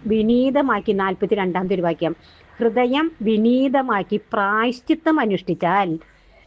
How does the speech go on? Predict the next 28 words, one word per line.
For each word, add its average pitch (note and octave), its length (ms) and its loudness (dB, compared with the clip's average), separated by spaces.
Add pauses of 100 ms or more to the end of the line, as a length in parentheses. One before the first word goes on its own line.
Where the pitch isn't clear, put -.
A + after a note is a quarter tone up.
ഞാൻ F3 460 0 (220)
അവരോട്," F#3+ 640 2 (600)
ഇബ്-, F3+ 300 -4
അബ്രാഹത്തോടും F#3+ 600 0
ഇസഹാക്കിനോടും G3 720 0
ചെയ്ത F#3+ 320 2
ഉടമ്പടി G#3+ 480 0
ഓർത്ത്, G3+ 300 0 (100)
"ദേശത്തെ A3 760 0
ഞാൻ D#4 280 2
അനുസ്മരിക്കുന്നു." C#4 760 0 (680)
കേട്ടുവോ? B3+ 340 2 (420)
"നിന്നെ A3 320 2
എവിടെയാണ് C#4 460 2
നട്ടത് B3 460 0 (180)
അവിടെ A3 340 0
നിന്ന് B3+ 240 0
നീ B3 140 2
ഫലം A3 340 -2
ചൂടാൻ, G3 300 -2 (460)
നീ F#3+ 200 0
ആ A3+ 140 0
ദേശം G#3+ 400 0
വിട്ടു A3+ 180 0
പോകരുത്" A3+ 560 4 (240)
എന്ന് G3 200 -2
കർത്താവ് G3 360 0
പറയുന്നു. E3 360 -6